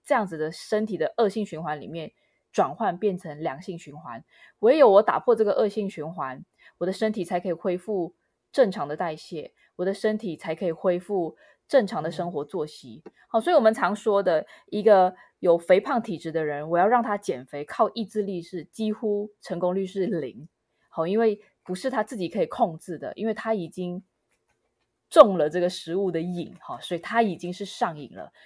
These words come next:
Speaker 1: 所以必须借由外来的，不管是外来的有效的功能性食品，或者是外来，呃，专业性的一些咨询跟指导，让他脱离这个瘾，他才有可能迈向成功的这个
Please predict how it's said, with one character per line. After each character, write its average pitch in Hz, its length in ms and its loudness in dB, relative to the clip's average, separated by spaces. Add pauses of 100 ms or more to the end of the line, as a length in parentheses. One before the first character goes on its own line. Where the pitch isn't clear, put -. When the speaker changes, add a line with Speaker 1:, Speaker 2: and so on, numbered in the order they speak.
Speaker 1:
所 311 120 0
以 269 40 0
必 330 160 2
须 277 160 -4
借 311 160 0
由 214 140 10
外 233 280 4
来 156 260 -2
的， 151 240 -2 (280)
不 320 100 0
管 175 160 8
是 214 100 -2
外 254 200 8
来 170 180 6
的 170 240 4
有 170 220 4
效 233 180 4
的 170 100 2
功 196 160 0
能 175 120 -4
性 208 160 -4
食 165 160 -8
品， 165 160 -10
或 196 120 -2
者 160 80 -6
是 180 100 -6
外 220 280 2
来， 156 300 0 (360)
呃， 165 120 2
专 226 340 4
业 247 160 4
性 226 160 -4
的 175 140 2
一 196 100 -2
些 190 220 -2
咨 214 260 -6
询 196 180 -8
跟 180 160 -2
指 160 200 -14
导， 139 240 -8
让 208 180 0
他 208 120 -2
脱 202 320 0
离 170 140 -6
这 190 140 -4
个 180 80 -2
瘾， 156 380 -12
他 202 160 -10
才 160 240 -8 (320)
有 185 160 -2
可 196 120 -6
能 151 200 -6
迈 185 180 -4
向 175 240 -6
成 156 240 -10
功 160 180 -8
的 151 120 -6
这 156 180 -6
个 - 240 -10